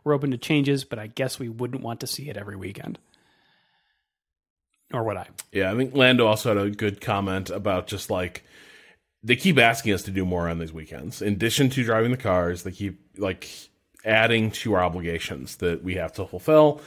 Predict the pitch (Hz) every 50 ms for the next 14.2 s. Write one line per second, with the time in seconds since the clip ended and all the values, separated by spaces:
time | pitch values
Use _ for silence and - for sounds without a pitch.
0 | - - - - - - - 123 123 123 123 123 - 143 139 151 180 233 226 -
1 | - 180 170 - - - 160 151 147 131 131 131 143 131 123 123 113 - - 127
2 | 110 92 80 73 - - - - 104 85 90 90 87 85 101 98 90 87 87 -
3 | - - 95 87 85 82 82 78 - - 92 92 87 85 92 110 117 120 117 104
4 | 104 104 101 98 95 92 92 98 95 95 95 90 85 85 - 90 90 87 - -
5 | 104 95 92 95 90 - - 90 76 101 107 104 98 - 113 107 - - - -
6 | - - - - _ 151 147 165 165 156 151 - 135 147 151 147 - 135 151 160
7 | - 170 175 185 185 196 226 254 247 - - 240 202 160 170 180 175 170 175 180
8 | 170 165 160 - - - - _ _ _ _ _ _ _ _ _ _ _ _ _
9 | _ _ _ _ _ _ _ _ _ _ _ _ _ - - - - - - -
10 | _ _ _ _ _ _ _ _ _ _ _ _ _ _ _ _ _ _ _ _
11 | _ _ _ _ _ _ _ _ _ _ _ _ _ _ _ _ 190 180 156 185
12 | 185 180 - 247 254 - 320 247 220 214 196 180 151 135 - 117 131 147 165 170
13 | 165 170 151 - - - 170 147 135 117 123 131 127 - 165 147 139 135 131 123
14 | - - -